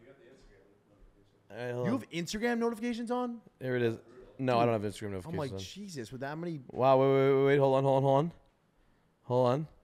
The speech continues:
Speaker 1: Let's see, let's see. It is, wow, you're,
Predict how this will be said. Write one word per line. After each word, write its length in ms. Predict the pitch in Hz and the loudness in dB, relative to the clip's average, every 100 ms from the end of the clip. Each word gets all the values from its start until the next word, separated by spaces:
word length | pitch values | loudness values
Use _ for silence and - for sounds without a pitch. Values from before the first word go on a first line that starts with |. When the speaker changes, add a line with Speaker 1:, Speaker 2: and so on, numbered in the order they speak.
| _ _ _ _ _ _ - | _ _ _ _ _ _ -14
Speaker 1:
Let's 240 | 117 - | -12 -12
see, 280 | - 127 131 | -12 -8 -6
let's 160 | 135 120 | -8 -10
see. 360 | - 131 147 165 _ _ _ _ _ _ _ _ _ _ _ _ | -10 -8 -8 -10 _ _ _ _ _ _ _ _ _ _ _ _
It 260 | 131 147 - | -4 -4 -2
is, 720 | 143 139 127 127 127 117 - - - _ _ _ _ _ _ _ _ _ _ _ - | 0 2 2 2 -2 -6 -14 -14 -18 _ _ _ _ _ _ _ _ _ _ _ -12
wow, 260 | 104 104 104 | -6 -2 -2
you're, 180 | 104 | -4